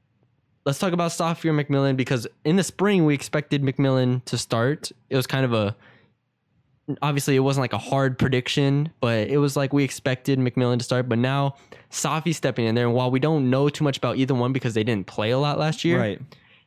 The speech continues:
Speaker 1: I still think that they're gonna have to, they're gonna have to perform because of what we talked about at the linebacker position. So it's kinda
Speaker 2: Right.
Speaker 1: like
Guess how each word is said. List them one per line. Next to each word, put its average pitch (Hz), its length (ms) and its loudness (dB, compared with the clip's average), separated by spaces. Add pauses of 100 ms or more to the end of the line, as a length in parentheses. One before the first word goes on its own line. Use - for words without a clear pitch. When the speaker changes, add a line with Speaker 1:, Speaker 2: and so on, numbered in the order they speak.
(320)
Speaker 1:
I 135 100 -2
still 160 680 2 (300)
think 139 240 -2
that 117 520 -2 (640)
they're 135 180 2
gonna 139 180 2
have 131 280 -2
to, 117 160 -2 (380)
they're 147 180 2
gonna 180 140 4
have 170 200 0
to 160 100 -2
perform 180 340 0
because 139 280 2
of 131 60 -2
what 135 120 2
we 127 80 2
talked 131 220 -2
about 123 120 0
at 110 80 -2
the 113 60 0
linebacker 107 400 0
position. - 380 -6 (220)
So 131 120 0
it's 135 80 0
kinda 156 200 2
Speaker 2:
Right. 147 60 0
Speaker 1:
like 127 320 -2